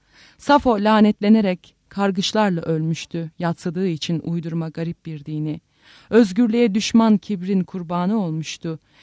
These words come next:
bir hayvana otlak yapıp güzel bedenini. Safo lanetlenerek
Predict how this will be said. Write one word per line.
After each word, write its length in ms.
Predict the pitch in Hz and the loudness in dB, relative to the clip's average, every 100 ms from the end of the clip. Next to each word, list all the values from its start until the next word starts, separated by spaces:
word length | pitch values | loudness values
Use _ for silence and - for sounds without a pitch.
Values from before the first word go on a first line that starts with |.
| _ - | _ -2
bir 120 | 208 | -2
hayvana 540 | 160 185 175 170 170 - | 0 -4 -2 -2 -4 -4
otlak 440 | 165 - 180 - | -8 -8 -10 -10
yapıp 280 | 165 156 _ | -16 -18 _
güzel 380 | 165 160 156 151 | -14 -10 -10 -10
bedenini. 460 | 147 147 151 143 - _ _ _ _ | -12 -8 -6 -8 -10 _ _ _ _
Safo 440 | - 185 165 180 196 _ _ 175 | -6 -4 -2 -4 -6 _ _ -4
lanetlenerek 880 | 175 175 170 - 170 165 160 _ | -2 0 -4 -8 -10 -8 -12 _